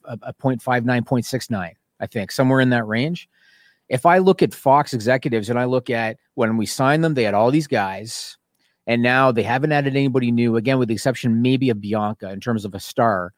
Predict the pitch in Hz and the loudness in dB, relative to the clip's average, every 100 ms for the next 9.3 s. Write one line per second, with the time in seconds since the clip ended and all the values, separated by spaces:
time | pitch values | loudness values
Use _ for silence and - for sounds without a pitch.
0 | _ _ _ 120 139 151 143 139 139 131 | _ _ _ 2 4 4 4 2 2 2
1 | 131 123 127 131 110 110 - - 127 117 | 2 4 4 2 -2 -6 -8 -8 -4 -4
2 | - 98 85 _ _ _ _ _ _ _ | -4 -14 -20 _ _ _ _ _ _ _
3 | _ - 247 285 254 220 - 160 165 - | _ 2 4 4 4 2 2 -2 -2 -4
4 | 139 151 185 254 151 107 117 95 87 - | -8 -6 -4 -2 -2 -2 -6 -10 -12 -20
5 | - _ - 135 131 127 143 240 233 _ | -20 _ -6 -2 0 0 0 0 -6 _
6 | - - 147 156 151 151 165 160 160 156 | -20 -2 0 2 2 2 2 2 4 4
7 | 165 196 180 180 156 156 143 - 147 160 | 4 2 2 0 2 2 2 0 -2 -2
8 | 127 107 - 165 131 117 110 120 110 - | -4 -6 -2 0 2 0 2 0 0 -2
9 | 233 113 - | -2 -2 -8